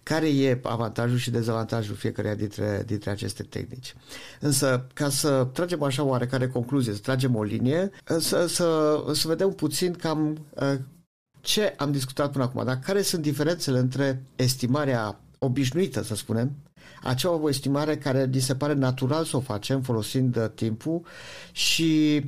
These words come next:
uh, hai să zicem, și care se folosește pe proiectele waterfall, care se folosește pe proiectele tradiționale predictive și estimarea care se face în agile. În primul rând, nu folosim timp concret, ci folosim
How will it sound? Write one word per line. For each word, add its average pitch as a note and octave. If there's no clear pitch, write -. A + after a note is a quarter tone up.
uh, C3
hai -
să F#3
zicem, D#3
și B2
care D#3+
se D3+
folosește D3+
pe C#3+
proiectele C3
waterfall, C3+
care B2+
se -
folosește B2
pe A#2+
proiectele A2
tradiționale A2
predictive D3
și -
estimarea C#3
care B2+
se -
face B2+
în A2
agile. -
În E3
primul D3+
rând, A#2
nu C3+
folosim D3
timp C3
concret, A#2+
ci -
folosim B2+